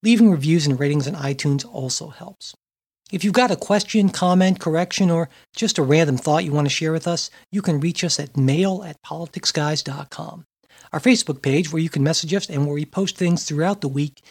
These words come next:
is facebook dot com slash politicsguys page. We're also on Twitter at Politics Guys.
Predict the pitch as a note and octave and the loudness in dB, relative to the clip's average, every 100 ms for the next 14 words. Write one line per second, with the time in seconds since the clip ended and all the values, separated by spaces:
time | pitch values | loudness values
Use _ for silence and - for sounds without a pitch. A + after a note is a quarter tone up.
0 | - - C3 - F3 - G3 F#3 D#3 D3+ | -20 -8 -6 -2 -2 0 -2 -4 -4 -6
1 | - D3 C#3 C#3+ - C#3 C3+ C3+ - - | -2 0 0 0 0 -2 -2 -6 -8 -10
2 | - - - - - - - - - - | -8 -8 -6 -6 -10 -12 -18 -20 -20 -20
3 | _ _ _ - G3 G#3 - D3+ D3+ - | _ _ _ -4 0 2 4 4 2 0
4 | D3+ C#3 C#3 D3 C3+ - D3 D#3+ - - | -6 -6 -8 -12 -12 -10 -10 -10 -12 -12
5 | - - - F3+ | -10 -12 -16 -20